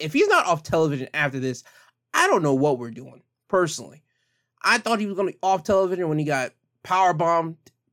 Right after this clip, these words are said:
ten times by Evan Warlow, but he was here and he had to deliver this big whole thing up, like, his big power, pipe bomb, his nuke, if you will, for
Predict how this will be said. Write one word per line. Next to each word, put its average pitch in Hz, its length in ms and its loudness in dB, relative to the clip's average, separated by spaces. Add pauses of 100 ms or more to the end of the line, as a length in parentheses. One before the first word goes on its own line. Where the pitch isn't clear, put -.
(160)
ten 202 260 4
times 175 300 -2
by 147 160 0
Evan 160 260 -4
Warlow, 180 480 0
but 160 340 -8
he 143 320 -16
was 135 200 -8
here 185 260 0
and 151 100 -2
he 135 60 -2
had 123 240 -8
to 131 80 -10
deliver 147 300 -6
this 156 240 -8 (480)
big 160 260 -2
whole 160 480 -2 (280)
thing 175 240 2
up, 170 260 -2 (400)
like, 131 180 -2
his 175 220 0
big 156 360 -6
power, 143 320 0 (240)
pipe 147 300 0
bomb, 127 260 -6
his 170 240 -4
nuke, 156 380 -2
if 139 180 -10
you 139 100 -6
will, 135 200 -4
for 131 340 -4